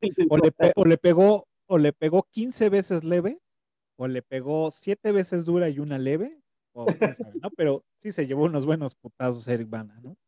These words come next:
Speaker 1: Sí, sí, sí. De cualquiera de los dos escenarios, sí se ve
Speaker 2: Ujú.
Speaker 1: buenos, buenos chingadazos.
Speaker 2: Que mira,
Speaker 1: Exacto.
Speaker 2: fíjate que, que ahí se ve, este, mm,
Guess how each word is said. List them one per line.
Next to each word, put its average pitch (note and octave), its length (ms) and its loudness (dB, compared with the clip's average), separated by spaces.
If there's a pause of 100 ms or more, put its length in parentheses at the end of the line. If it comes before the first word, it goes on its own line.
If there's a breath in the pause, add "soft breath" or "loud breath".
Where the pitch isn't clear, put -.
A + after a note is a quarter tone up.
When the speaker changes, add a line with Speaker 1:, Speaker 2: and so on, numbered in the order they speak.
(380)
Speaker 1:
Sí, A#2+ 300 -4
sí, A#2+ 120 -10
sí. A#2 180 -6
De C3 140 -2
cualquiera C3+ 340 2
de D#3 140 4
los A#2+ 140 -2
dos C#3+ 160 -4
escenarios, C#3 720 -8 (440)
sí C3+ 100 -6
se C3 100 0
ve B2+ 60 2
Speaker 2:
Ujú. - 20 2
Speaker 1:
buenos, A#2+ 260 -4
buenos A#2+ 260 -14
chingadazos. - 580 -10 (1600)
Speaker 2:
Que D3 100 4
mira, D3+ 220 4
Speaker 1:
Exacto. - 0 -
Speaker 2:
fíjate F3+ 400 -2
que, D#3+ 300 -4
que C#3+ 220 -8
ahí E3+ 280 0
se G3 200 0
ve, E3+ 320 2
este, A#2 760 -4
mm, A2+ 380 -14